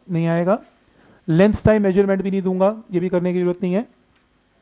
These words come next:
Motion in one D में से theory as per, जैसे मैं बताया, theory का question दूंगा इसमें से, क्योंकि ये test अभी theory का test है पहले, तो इसमें से दूंगा proof करने को। Motion in टू डी या वेक्टर में से, इनमें से एक question दूंगा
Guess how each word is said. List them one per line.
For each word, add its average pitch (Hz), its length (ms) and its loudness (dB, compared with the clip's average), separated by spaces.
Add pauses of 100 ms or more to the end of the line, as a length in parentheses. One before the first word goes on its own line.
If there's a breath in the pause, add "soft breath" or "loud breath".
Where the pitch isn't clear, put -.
(280)
Motion 196 460 2
in 220 80 2
one 196 200 2
D 214 80 2
में 214 120 2
से 214 160 2
theory 196 400 2
as 190 380 0
per, 196 200 2
जैसे 185 180 -2
मैं 190 100 -2
बताया, 180 340 0
theory 180 300 -2
का 190 120 2
question 180 340 -2
दूंगा 170 200 0
इसमें 165 260 -2
से, 180 100 0
क्योंकि 175 200 -2
ये 180 60 2
test 175 220 0
अभी 175 100 2
theory 165 280 -2
का 175 100 2
test 165 260 0
है 165 60 4
पहले, 170 300 0 (680 soft breath)
तो 185 60 2
इसमें 170 220 4
से 180 100 4
दूंगा 180 260 2
proof 180 280 2
करने 175 240 4
को। 226 220 2 (680 soft breath)
Motion 180 360 4
in 220 200 2
टू 202 160 2
डी 208 160 4
या 208 60 8
वेक्टर 185 340 0
में 208 100 0
से, 208 140 0
इनमें 196 200 0
से 196 140 2
एक 190 80 0
question 190 300 -2
दूंगा 190 260 2